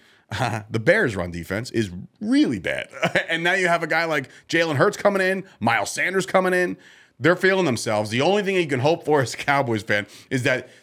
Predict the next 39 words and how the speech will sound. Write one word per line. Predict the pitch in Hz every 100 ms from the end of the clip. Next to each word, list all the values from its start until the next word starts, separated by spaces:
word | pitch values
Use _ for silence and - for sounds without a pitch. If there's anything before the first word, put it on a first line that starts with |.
| -
they, | 143
they're | 117 131
looking | 120 151 147 147 120
for | 131 139 127
Christmas | - 165 127 131
Eve | 135 117
already. | 98 90 82
And | 110 143
this | 143
is | 135
a | 127
trap | - 151 147
game. | 151 147
You're | 127
not | 151
even | 147
taking | 135 147 151
these | 131
guys | 143 139
seriously, | 151 147 123 147 143 - 139
and | 127 123 120
we'll | 117
figure | 120 170 156
it | 151
out, | 156 151 143
and | 127
we'll | 120
kinda | 120 147
coast, | - 147 151 147 -
and | 123
maybe | 139 139
the | 113
Bears | 110 131 127
pick | 107 107
'em |
all. | 98 71
I | 92
don't | 90
know, | 82